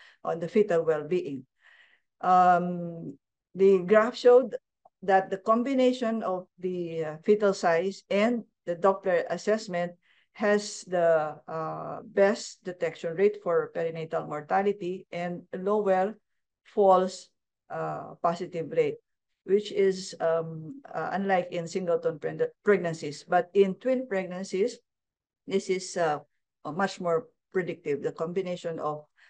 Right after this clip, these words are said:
the fetal size and, uh, Doppler assessment. So a timing of birth in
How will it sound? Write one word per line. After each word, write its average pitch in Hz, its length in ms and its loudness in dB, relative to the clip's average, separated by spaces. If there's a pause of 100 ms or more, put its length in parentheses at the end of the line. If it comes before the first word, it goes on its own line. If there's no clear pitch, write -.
the - 100 -10
fetal 214 340 0
size 165 500 0
and, 151 340 -4 (120)
uh, 147 180 -6
Doppler 143 460 -6
assessment. - 560 -12 (1200)
So 190 400 2 (160)
a 190 60 -2
timing 269 480 2
of 233 140 2
birth 233 260 6
in 196 340 -8